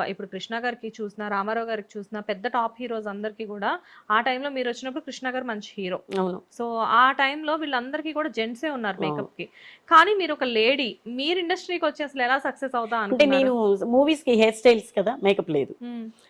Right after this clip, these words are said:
Speaker 2: మేకప్ అంటే ఎప్పుడైనా ఫారెన్ వెళ్ళినప్పుడు సాంగ్స్‌లో ఏదైనా అవసరమైతే హెల్ప్ చేస్తాం కానీ మేకప్ అయితే లేదు
Speaker 1: మ్మ్.
Speaker 2: మూవీస్‌కి.
Speaker 1: మ్మ్.
Speaker 2: సీరియల్స్‌కి అంతా మ-, మేకప్, హెయిర్ ఉండేది. సినిమాలకన్నీ హెయిర్ స్టైల్స్.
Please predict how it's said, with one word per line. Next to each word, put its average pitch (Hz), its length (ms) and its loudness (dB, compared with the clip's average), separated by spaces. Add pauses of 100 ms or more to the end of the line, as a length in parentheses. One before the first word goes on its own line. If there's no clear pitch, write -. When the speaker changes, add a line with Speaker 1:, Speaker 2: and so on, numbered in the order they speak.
(160)
Speaker 2:
మేకప్ 208 280 6
అంటే 233 160 8
ఎప్పుడైనా 240 360 8
ఫారెన్ 214 340 10
వెళ్ళినప్పుడు 202 420 8
సాంగ్స్‌లో 202 520 6
ఏదైనా 190 260 6
అవసరమైతే 190 420 2
హెల్ప్ 180 220 4
చేస్తాం 185 340 0
కానీ 233 200 0 (180)
మేకప్ 214 360 6
అయితే 185 160 4
లేదు 170 320 4
Speaker 1:
మ్మ్. 359 200 0
Speaker 2:
మూవీస్‌కి. 180 440 2 (160)
Speaker 1:
మ్మ్. 220 160 -14 (140)
Speaker 2:
సీరియల్స్‌కి 226 480 4
అంతా 208 200 4
మ-, 185 320 0
మేకప్, 196 360 4
హెయిర్ 180 240 6
ఉండేది. 160 320 0 (360)
సినిమాలకన్నీ 240 540 6
హెయిర్ 190 200 6
స్టైల్స్. 160 320 -2